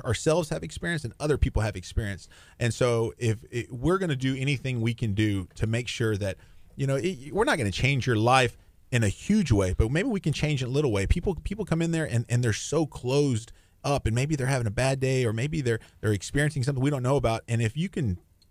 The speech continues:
have a little comfort food and you can experience just something that opens you up a little bit, then we've done what we wanted to do. We want you to be better leaving than you were when you got there. And I think if you can't focus on that as, as any type of entrepreneur, any type of business owner, um,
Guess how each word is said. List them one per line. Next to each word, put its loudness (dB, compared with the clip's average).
have 0
a -2
little 2
comfort 2
food 0
and 0
you 0
can -2
experience -2
just -8
something -2
that -2
opens 2
you 4
up 0
a 6
little 4
bit, -2
then -2
we've 0
done 2
what -4
we 0
wanted 0
to -4
do. 0
We -4
want -2
you 2
to 0
be -2
better 0
leaving 0
than 0
you 0
were 0
when -4
you -2
got -2
there. -4
And 0
I 0
think -2
if 0
you 0
can't -10
focus -2
on -2
that 0
as, -4
as 0
any -2
type 2
of 0
entrepreneur, 2
any -6
type -2
of -4
business 0
owner, 0
um, -2